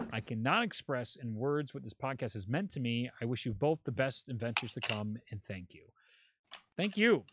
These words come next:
And thanks to everybody who's watched and cared. Like, me and John were talking about this earlier today, too. Two hundred episodes is nuts.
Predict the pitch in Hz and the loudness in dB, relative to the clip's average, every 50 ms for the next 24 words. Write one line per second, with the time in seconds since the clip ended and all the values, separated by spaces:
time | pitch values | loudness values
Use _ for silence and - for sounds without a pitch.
0 | - - 135 127 170 180 175 151 - - - 170 147 156 170 165 170 170 143 160 | -12 -8 -4 0 0 0 0 -2 -6 -6 -2 0 2 2 2 2 0 0 0 -2
1 | 156 127 117 113 117 120 131 151 165 160 - - 135 127 120 - 135 131 139 143 | -2 -2 -2 -2 -2 0 2 2 0 0 -2 -4 -6 -6 -4 -2 -2 0 2 2
2 | 156 165 160 147 - 117 107 127 143 151 147 127 139 139 139 147 143 127 135 143 | 0 0 -2 -2 -4 -2 -2 -2 -2 -2 0 2 4 4 4 4 2 4 2 2
3 | 131 - 147 135 123 - 147 131 131 127 120 107 - 135 131 135 127 117 - 131 | 4 4 2 2 2 0 0 0 0 0 0 -2 -2 -2 0 0 0 0 -2 -2
4 | 127 110 - - 147 123 - - 151 143 190 220 208 143 139 143 131 - 123 104 | -4 -4 -4 -4 -4 -4 -4 -2 0 2 2 4 4 4 2 2 2 -2 -2 -2
5 | 98 95 95 98 98 104 92 - - - | -2 -4 -4 -6 -6 -6 -8 -8 -12 -12